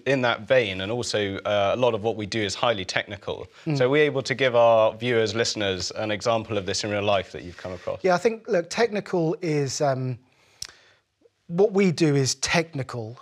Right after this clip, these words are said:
Speaker 2: um, and it's really unusual for one of our customers to have the same level of understanding a-, a-, as we do.
Speaker 1: Mm.
Speaker 2: So, um,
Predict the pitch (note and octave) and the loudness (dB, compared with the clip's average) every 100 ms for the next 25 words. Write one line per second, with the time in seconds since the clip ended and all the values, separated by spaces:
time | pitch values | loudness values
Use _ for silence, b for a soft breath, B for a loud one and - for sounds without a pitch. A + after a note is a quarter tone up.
0 | _ D3 B2+ B2 B2 - D3 C3+ C3 C3 | _ -4 -2 -2 -4 -4 -2 0 0 -4
1 | - b b D#3 - F3+ E3 D3 C#3+ D3 | -6 b b -6 2 4 6 4 4 2
2 | C#3 C3 - C3+ B2 C#3 C3+ B2+ - C3 | 2 -2 -2 -2 2 2 2 0 0 -4
3 | - B2+ A#2+ - A#2+ B2 A#2 - C#3+ B2+ | -4 -6 -6 -6 -4 -6 -4 -2 -2 0
4 | C3 B2 B2+ B2 B2 A#2 - A#2+ A2+ A2 | -2 -2 -4 -2 -4 -6 -6 -8 -8 -10
5 | A2 G#2+ C3 - B2+ A#2 - B2 A2 A2 | -12 -14 -18 -14 -10 -10 -8 -8 -8 -16
6 | - B F2+ D#2+ B B - D3+ C#3 C#3 | -20 B -14 -14 B B 0 2 4 0
7 | - D3 C3 B2+ B2+ | -2 -2 -2 -2 -4